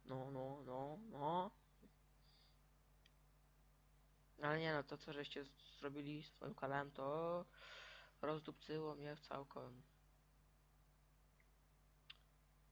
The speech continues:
Ale dziękuję bardzo serdecznie, dziękuję, dziękuję wszystkim,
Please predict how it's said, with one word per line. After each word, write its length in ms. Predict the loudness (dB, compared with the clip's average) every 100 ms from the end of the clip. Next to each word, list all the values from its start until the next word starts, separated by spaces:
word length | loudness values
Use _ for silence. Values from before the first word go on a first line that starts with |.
| -20 -20 -20 -20 -20 -20 -20 -20 -18 -16 -16 -20 -20 -20 -20 -20 -20 0
Ale 180 | 6 6
dziękuję 360 | 6 2 2 2
bardzo 240 | 0 -6
serdecznie, 480 | -8 -8 -8 -10 -6
dziękuję, 340 | -4 0 0
dziękuję 340 | 0 -2 0 0
wszystkim, 400 | 0 -4 -4